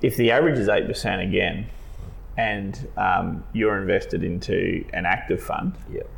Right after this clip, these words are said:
Speaker 2: You have
Speaker 1: like
Speaker 2: to
Speaker 1: we said, it's mathematically impossible for all those active funds to be above that
Speaker 2: Yeah.
Speaker 1: eight percent average
Speaker 2: Yeah.
Speaker 1: because they're holding a subset
Speaker 2: Yeah.
Speaker 1: of what the average gets you.
Speaker 2: Yes.
Speaker 1: Um, now, when you add on to, to the,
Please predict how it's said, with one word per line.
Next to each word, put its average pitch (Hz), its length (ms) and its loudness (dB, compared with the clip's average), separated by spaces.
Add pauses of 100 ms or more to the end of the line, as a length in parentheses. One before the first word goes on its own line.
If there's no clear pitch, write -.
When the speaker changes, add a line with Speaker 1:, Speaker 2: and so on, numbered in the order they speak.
(440)
Speaker 2:
You - 120 -4
have 73 160 2
Speaker 1:
like 123 120 4
Speaker 2:
to - 60 0
Speaker 1:
we 135 60 6
said, 120 160 4
it's 101 80 0
mathematically 127 560 4
impossible 95 440 2
for - 200 0
all 107 340 4
those 95 240 4
active - 320 0
funds 82 260 -2
to - 100 -4
be 82 140 2
above 90 600 0
that 85 120 2
Speaker 2:
Yeah. 85 80 2
Speaker 1:
eight 78 100 -2
percent - 240 -6
average 82 460 -2
Speaker 2:
Yeah. - 80 0
Speaker 1:
because 127 180 4
they're 110 120 6
holding 127 300 6
a 95 60 2
subset - 680 2 (120)
Speaker 2:
Yeah. - 140 2 (100)
Speaker 1:
of 95 160 0
what 92 200 4
the 90 120 4
average 90 320 0
gets - 280 2
you. 85 240 -2
Speaker 2:
Yes. - 240 2 (400)
Speaker 1:
Um, 92 280 4 (160)
now, 127 260 4
when 170 160 4
you 95 60 4
add 95 140 4
on 92 140 2
to, 95 220 2 (480)
to 92 520 2 (180)
the, 90 640 -2